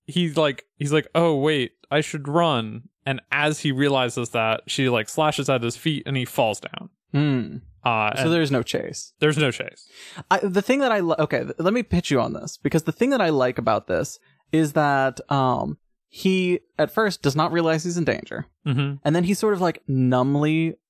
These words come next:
Speaker 2: like, starts running, right? Without, he's not panicking at first, right? He's just kinda like, "Oh, the thing that you do right now is to run."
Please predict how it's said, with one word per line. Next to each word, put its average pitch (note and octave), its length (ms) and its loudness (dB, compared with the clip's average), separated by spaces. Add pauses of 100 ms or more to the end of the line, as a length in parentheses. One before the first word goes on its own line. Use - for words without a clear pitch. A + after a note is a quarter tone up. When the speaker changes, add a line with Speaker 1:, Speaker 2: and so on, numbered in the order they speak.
Speaker 2:
like, C#3 280 0
starts B2+ 340 -2
running, C#3+ 420 0
right? G#2 320 0
Without, D3+ 440 0 (200)
he's F3 140 2
not - 200 0
panicking D#3+ 520 0
at - 120 -6
first, - 340 -8
right? B2 200 2
He's D3+ 180 0
just D#3+ 160 -2
kinda E3 180 2
like, D3 180 0
"Oh, E3 240 4
the B2+ 80 -6
thing G#3+ 260 0
that E3 100 0
you C3+ 100 -2
do D3+ 300 2
right A#2+ 240 0
now A2 280 0
is - 140 -6
to B2+ 140 -12
run." A#2+ 460 -2